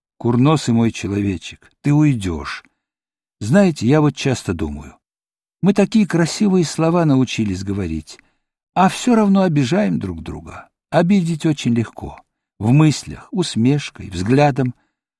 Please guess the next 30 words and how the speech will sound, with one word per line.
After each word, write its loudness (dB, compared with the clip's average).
А 4
особенно 4
легко 2
мужчине 2
обидеть -4
женщину. -12
О -16
чём -2
ты? -18
О -4
том, 6
что 2
мне 4
просто 0
не 4
для 0
кого 0
жить, -2
если -2
я 0
останусь -4
одна. -8
Я 4
вернусь. 4
Мы 4
все 2
вернёмся. 4
О 2
чём 2
ты? -14